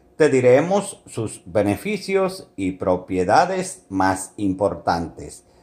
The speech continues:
para que tenga una buena visión. Nuestro primer ingrediente es la piña. Previene enfermedades de la vista relacionada con la edad,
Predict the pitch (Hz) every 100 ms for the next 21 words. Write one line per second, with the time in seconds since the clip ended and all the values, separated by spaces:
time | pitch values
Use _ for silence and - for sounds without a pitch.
0 | _ - _ - 139 127 123 160 185 185
1 | 185 175 - _ 104 92 92 90 90 90
2 | 82 80 92 87 87 85 85 - 80 90
3 | - 98 80 78 73 71 _ _ _ -
4 | _ _ _ _ _ - - _ _ _
5 | _ _ _ _ _ _ _ _ _ 147
6 | 156 - 139 127 120 123 151 285 - 123
7 | 117 107 104 131 196 196 196 180 - -
8 | - 101 101 98 - - 95 92 - 95
9 | 82 80 80 76 _ 123 135 143 170 190
10 | 190 190 - - 101 95 98 95 92 92
11 | 92 90 90 90 85 90 87 90 147 175
12 | - 175 147 - 117 98 92 90 110 98
13 | 107 170 185 175 - 104 92 87 87 87
14 | 78 67